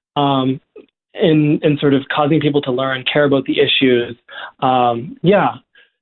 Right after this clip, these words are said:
So we really tried to create this, like, the emotion in a few ways. Um, one is we wanted to keep the game very realistic.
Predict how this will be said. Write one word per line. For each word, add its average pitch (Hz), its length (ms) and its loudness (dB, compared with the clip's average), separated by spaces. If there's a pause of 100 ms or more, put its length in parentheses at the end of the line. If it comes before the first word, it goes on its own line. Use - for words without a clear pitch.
(260)
So 190 360 4
we 190 380 -2
really 254 260 4
tried - 200 -2
to 185 220 2 (120)
create 160 540 0
this, 143 160 -2 (180)
like, 143 260 -4
the 135 120 0
emotion 131 680 -2 (320)
in 143 140 2
a 127 40 -4
few 143 220 2
ways. 123 380 -2 (220)
Um, 127 460 -2 (280)
one 175 260 4
is 151 220 0
we 156 100 2
wanted 165 300 2
to 196 80 -10
keep 175 160 -6
the 151 80 -4
game 139 240 -4
very 131 240 0
realistic. 120 600 -4